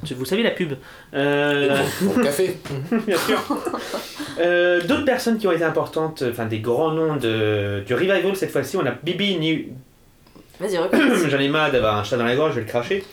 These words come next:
Speaker 3: Miaou.
Speaker 1: Euh, <laughs> j'attends. On a par exemple Be-, Bibi Newhurst, je sais pas du tout comment ça se prononce, euh, qui avait joué entre autres dans Chorus Line et qui était la première Morticia Addams.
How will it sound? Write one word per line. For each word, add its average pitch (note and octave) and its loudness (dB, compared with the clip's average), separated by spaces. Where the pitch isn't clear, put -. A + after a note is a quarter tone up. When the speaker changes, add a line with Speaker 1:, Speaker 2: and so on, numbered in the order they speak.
Speaker 3:
Miaou. G4+ 0
Speaker 1:
Euh, C#3 4
<laughs> - -12
j'attends. - -4
On E3 0
a F#3+ 2
par G3 2
exemple F#3 2
Be-, G3 0
Bibi A3+ 2
Newhurst, G3+ 2
je D#3+ -4
sais D#3 -2
pas E3 2
du F#3+ 0
tout A#3 0
comment G#3+ 0
ça F#3 0
se - -8
prononce, E3+ -4
euh, C#3+ 2
qui D3 0
avait D3+ 0
joué D#3+ 2
entre D#3+ 0
autres E3 0
dans D3 0
Chorus D3 -2
Line E3+ 0
et C#3 -4
qui D3+ -4
était C#3+ -2
la F3 2
première D#3+ 0
Morticia D#3+ 0
Addams. F#3+ 0